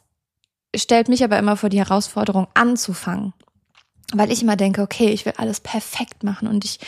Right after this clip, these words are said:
will ja jetzt, ähm, das erstmal zerdenken und auf dem Papier runterbrechen und dann mal gucken, ne, so.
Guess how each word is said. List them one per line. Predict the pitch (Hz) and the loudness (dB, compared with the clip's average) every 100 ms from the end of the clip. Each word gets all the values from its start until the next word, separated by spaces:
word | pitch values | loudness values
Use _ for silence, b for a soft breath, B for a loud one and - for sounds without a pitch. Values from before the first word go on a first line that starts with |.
| B B B | B B B
will | - 226 | 2 6
ja | 226 | 6
jetzt, | 220 214 - - | 4 0 -8 -4
ähm, | 226 208 208 208 B B - | 0 2 0 -2 B B -4
das | 220 - | -4 0
erstmal | 220 220 220 | 0 2 2
zerdenken | 214 220 226 226 | 2 4 4 4
und | 220 | 2
auf | 220 | 0
dem | 202 | -2
Papier | 214 220 - 240 233 | -2 -6 -2 2 2
runterbrechen | 226 220 226 214 220 - | 2 2 0 0 -2 -2
und | 220 220 | -4 -2
dann | 214 | -2
mal | 214 | -2
gucken, | - 226 220 | -2 -2 4
ne, | 214 254 254 - | 6 6 4 0
so. | - 196 | -2 -2